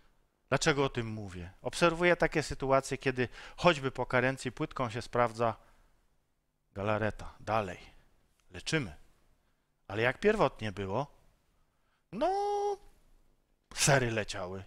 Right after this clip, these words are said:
i obrzęk miała. A teraz? A teraz się tylko robi galareta. To jest poprawa. Dajmy tej krowie szansę na to, żeby wyzdrowiała. W ten sposób zarazem nadużywamy antybiotyków.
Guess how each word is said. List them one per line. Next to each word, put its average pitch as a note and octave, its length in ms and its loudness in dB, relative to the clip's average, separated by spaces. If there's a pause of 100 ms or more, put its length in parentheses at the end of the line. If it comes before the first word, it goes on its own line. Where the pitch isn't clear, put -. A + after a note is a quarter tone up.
i A#3+ 80 2
obrzęk G#2 460 2
miała. F2+ 340 -12 (160)
A D3 100 6
teraz? F#3+ 520 4 (560)
A G#2 100 -2
teraz C3 300 2
się B2+ 200 0
tylko A2+ 320 -6
robi G2+ 240 -8
galareta. G#2+ 520 -12
To - 1160 -20
jest - 100 -14
poprawa. A#2+ 540 2 (920)
Dajmy D#3 500 2
tej F3+ 220 -6
krowie G#2+ 640 -4
szansę G#2+ 460 -4
na G#2 140 -8
to, G#2 140 -12
żeby G#2 220 -10
wyzdrowiała. G#2+ 640 -2 (260)
W - 60 -18
ten A#2+ 160 0
sposób A#2+ 380 -6
zarazem G#2+ 460 -2
nadużywamy G#2 640 -4
antybiotyków. G#2 800 -8